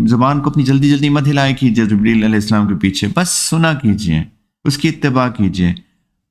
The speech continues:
मैं आपके सीने में इसको जमा कर दूंगा और मैं ही इसका बयान, इसको बयान भी कर दूंगा, सिखा भी दूंगा। दोनों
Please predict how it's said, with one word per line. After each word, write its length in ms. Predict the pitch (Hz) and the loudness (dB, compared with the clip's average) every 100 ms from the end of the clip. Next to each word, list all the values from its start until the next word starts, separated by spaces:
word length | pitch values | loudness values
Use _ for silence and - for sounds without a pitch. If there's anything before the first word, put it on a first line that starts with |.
| _ _ - | _ _ -2
मैं 260 | 113 156 185 | 2 2 2
आपके 320 | 156 143 143 | 0 0 -2
सीने 280 | 135 123 123 | 0 2 2
में 140 | 117 | 2
इसको 200 | 110 113 | 0 0
जमा 260 | 104 117 123 | 0 0 0
कर 200 | 135 127 | -2 -2
दूंगा 300 | 147 156 175 | 0 2 2
और 180 | 147 | 2
मैं 180 | 135 131 | 2 2
ही 160 | 151 185 | 0 0
इसका 240 | 180 - | -2 -4
बयान, 380 | 151 123 139 147 135 | -2 0 0 0 -2
इसको 200 | - 139 | -2 0
बयान 300 | 139 151 151 | 0 2 0
भी 80 | |
कर 180 | 143 120 | 0 2
दूंगा, 240 | 107 104 95 | 2 0 0
सिखा 340 | 117 110 151 | -2 0 0
भी 140 | 160 | 0
दूंगा। 280 | 143 104 95 | 0 0 0
दोनों 720 | 92 - 160 180 190 196 196 | -2 -2 0 2 0 0 -2